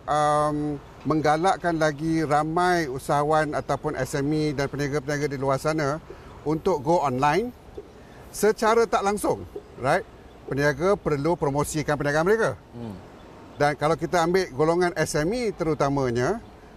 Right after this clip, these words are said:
Speaker 1: kat mana lagi dia nak advertise sekarang ni? Sebab alternatif tidak ada. Right? So, bila, uh, kerajaan <laughs> me-, cuba menggalakkan lagi proses pendigitalan, secara tak langsung, uh, lagi banyak duit akan
Speaker 2: Hmm.
Speaker 1: keluar dari
Speaker 2: Keluar
Speaker 1: negara.
Speaker 2: negara. Hmm.
Speaker 1: So, dari segi,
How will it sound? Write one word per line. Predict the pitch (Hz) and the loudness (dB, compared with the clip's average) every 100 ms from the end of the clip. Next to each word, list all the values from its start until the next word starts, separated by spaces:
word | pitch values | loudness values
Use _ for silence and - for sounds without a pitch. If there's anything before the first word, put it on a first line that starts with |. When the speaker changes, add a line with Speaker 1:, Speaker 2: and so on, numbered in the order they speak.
| - | -2
Speaker 1:
kat | 180 | 2
mana | 202 | 4
lagi | 190 180 175 | 4 4 2
dia | 170 | 2
nak | 180 170 | 2 0
advertise | 190 170 | 0 0
sekarang | 175 156 139 | 0 0 0
ni? | 95 | -6
Sebab | - 123 147 - | -8 -2 0 0
alternatif | 147 127 160 160 - 165 - | -4 -2 -2 -2 -4 -6 -4
tidak | 135 139 | -2 -2
ada. | 123 92 - - - - - - 110 | -2 -6 -10 -20 -20 -20 -20 -12 -4
Right? | 135 156 - - - - - | -2 -2 -10 -20 -20 -20 -12
So, | - 185 | 2 2
bila, | 170 175 175 208 254 262 254 - - | 4 2 2 4 4 6 4 0 -2
uh, | 165 170 170 165 160 | 2 4 4 2 0
kerajaan | - 160 143 180 170 160 160 - | 0 0 2 0 2 0 -2 -6
<laughs> | - - | -16 -6
me-, | 147 | -4
cuba | 147 175 175 | -2 0 2
menggalakkan | 175 170 151 151 165 196 123 160 | 2 0 2 2 4 2 2 -2
lagi | 147 143 156 151 147 | 0 0 -2 -2 -2
proses | 147 - 151 | -2 -2 -4
pendigitalan, | - 120 110 123 165 208 - - - | -4 -8 -4 -2 -2 -4 -12 -20 -12
secara | - 156 156 151 | -2 0 2 2
tak | 151 160 139 | 2 0 0
langsung, | 139 135 185 214 220 - - - | -2 -2 -2 -2 -4 -10 -20 -6
uh, | 139 143 147 | 0 2 2
lagi | 143 151 165 | 2 0 2
banyak | 156 165 156 | 2 0 0
duit | 147 208 - - - - - - | 2 0 -2 -20 -20 -20 -20 -8
akan | - 143 160 139 | -2 0 0 -2
Speaker 2:
Hmm. | |
Speaker 1:
keluar | 156 170 160 | 0 2 2
dari | 143 131 | 2 0
Speaker 2:
Keluar | 131 | 0
Speaker 1:
negara. | 135 104 | 0 0
Speaker 2:
negara. | 98 - | -4 -14
Hmm. | 95 | -14
Speaker 1:
So, | 85 180 | -4 0
dari | 165 226 | 2 2
segi, | 247 233 214 233 226 220 | -2 -6 -4 -2 0 -2